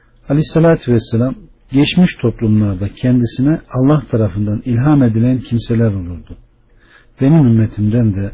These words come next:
böyle bir kimse olsaydı bu mutlaka Ömer olurdu."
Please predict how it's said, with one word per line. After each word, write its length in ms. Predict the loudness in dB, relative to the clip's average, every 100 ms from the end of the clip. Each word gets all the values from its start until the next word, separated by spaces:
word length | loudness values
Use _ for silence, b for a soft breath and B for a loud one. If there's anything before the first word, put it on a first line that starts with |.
| -4
böyle 300 | 0 0 0
bir 80 | -4
kimse 460 | -8 -14 -12 -14 -10
olsaydı 720 | -10 -8 -6 -2 -2 -4 -6 -10 -6
bu 60 | -2
mutlaka 680 | -2 -6 -14 -12 -14 -14 -18 _ -10
Ömer 240 | -6 -6
olurdu." 500 | -8 -12 -14 -16 -18